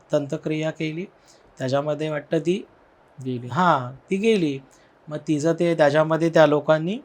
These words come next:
Speaker 1: अ,
Speaker 2: प्रेत.
Speaker 1: तिला गाडला त्याच्यामध्ये. गाडल्यानंतर, अ, तिला मग ते, ते विद्येने तिला काढली, म्हणजे डायरेक्ट नाही. गुरुजी, आमचे जे गुरुजी आहेत, त्यांच्यासाठी जे गुरु आणले होते ना,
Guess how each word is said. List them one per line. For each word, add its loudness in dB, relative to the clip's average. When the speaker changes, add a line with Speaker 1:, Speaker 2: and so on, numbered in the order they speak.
Speaker 1:
अ, -8
Speaker 2:
प्रेत. -2
Speaker 1:
तिला 0
गाडला 4
त्याच्यामध्ये. -2
गाडल्यानंतर, -2
अ, 0
तिला -2
मग -14
ते, -4
ते -10
विद्येने 0
तिला 4
काढली, 0
म्हणजे -10
डायरेक्ट -4
नाही. -10
गुरुजी, -4
आमचे -2
जे -4
गुरुजी -6
आहेत, -4
त्यांच्यासाठी -4
जे -2
गुरु 0
आणले 0
होते -4
ना, -4